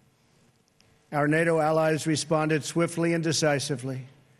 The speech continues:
invoking for the first time in its history the Article Five collective defense commitments. The recent attack on Manchester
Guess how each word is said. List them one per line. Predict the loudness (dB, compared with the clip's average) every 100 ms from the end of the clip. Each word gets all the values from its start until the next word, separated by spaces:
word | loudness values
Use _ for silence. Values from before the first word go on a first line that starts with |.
| _ _ _ _
invoking | -2 0 2 0 0 0
for | -2
the | -4
first | 0 0 0 0
time | 0 2 0
in | -2
its | 0
history | 0 -2 0 -2
the | 0 2
Article | 0 0 -4
Five | 0 0 0 0
collective | -2 -2 -2 -4 -4
defense | -6 -4 -4 -4 -8 -10 -20 -20 _ _ _ _ -8
commitments. | -2 -2 -2 -6 -10 -12 -14 -18 _ _ _ _ _ _ _ _ _ _ _
The | 0
recent | 2 2 2 2
attack | 2 2 2 0 -2 -14 -20 -20 _ _ _ _ _ _ _ _ _ _ _ _ _ _ _ _ -2
on | 0 2
Manchester | 2 0 -4 -4 -6 -10